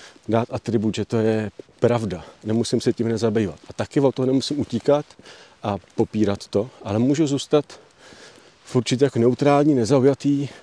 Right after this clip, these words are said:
pozici pozorovatele a jenom tu myšlenku a ten scénář vnímat. Jo?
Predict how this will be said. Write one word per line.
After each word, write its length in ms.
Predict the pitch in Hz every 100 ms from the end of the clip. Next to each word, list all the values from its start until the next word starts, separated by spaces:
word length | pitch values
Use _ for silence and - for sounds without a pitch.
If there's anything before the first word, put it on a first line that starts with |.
| - -
pozici 560 | 120 113 123 135 131 - _ _ _ - - _ _ _
pozorovatele 760 | 107 87 104 98 98 - 92 104 -
a 60 | 107
jenom 200 | 147 160
tu 100 | 139
myšlenku 400 | 120 - 135 131
a 40 |
ten 140 | 139
scénář 500 | 131 - 127 127 127 -
vnímat. 380 | 95 117 120 78 - - - - _ _
Jo? 80 | 101